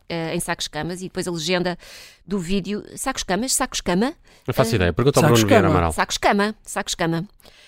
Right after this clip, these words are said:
Speaker 1: A legenda dizia então, eh, que não havia espaço para dormir na última noite, que era aquela a vir em Gaza e que esta é uma cena só passível de ser vista em Gaza. E depois punha os emojis da bandeira da Palestina e de um bonequinho a chorar. Ora, o vídeo, na verdade,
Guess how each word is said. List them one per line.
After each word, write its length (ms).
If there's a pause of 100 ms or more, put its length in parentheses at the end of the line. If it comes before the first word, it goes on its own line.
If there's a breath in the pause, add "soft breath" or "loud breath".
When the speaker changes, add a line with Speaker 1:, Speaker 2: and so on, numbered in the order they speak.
(120)
Speaker 1:
A 80
legenda 500
dizia 240
então, 420
eh, 300
que 640
não 220
havia 240
espaço 360
para 140
dormir 300
na 100
última 320
noite, 420 (380 soft breath)
que 80
era 80
aquela 300
a 40
vir 160
em 120
Gaza 420
e 300
que 320
esta 200
é 40
uma 100
cena 300
só 200
passível 460
de 60
ser 160
vista 280
em 80
Gaza. 400 (680)
E 60
depois 220
punha 240
os 80
emojis 520
da 100
bandeira 340
da 80
Palestina 600
e 120
de 100
um 100
bonequinho 720
a 80
chorar. 340
Ora, 180
o 20
vídeo, 260
na 80
verdade, 380